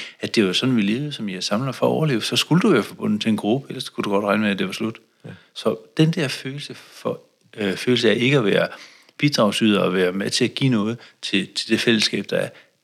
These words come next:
Speaker 1: den er skidt.
Speaker 2: Ja.
Speaker 1: Fordi at den går imod vores grundlæggende opbygning som menneske, kan man sige, at vi har behov for at føle os forbundne.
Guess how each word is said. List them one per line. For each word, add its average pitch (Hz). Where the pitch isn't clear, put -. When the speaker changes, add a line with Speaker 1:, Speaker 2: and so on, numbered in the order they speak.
Speaker 1:
den 123
er 151
skidt. -
Speaker 2:
Ja. -
Speaker 1:
Fordi 110
at 110
den 107
går 92
imod 120
vores 107
grundlæggende 143
opbygning 127
som 104
menneske, 110
kan 98
man 87
sige, 95
at 85
vi 104
har -
behov 117
for 113
at 104
føle 113
os 107
forbundne. 95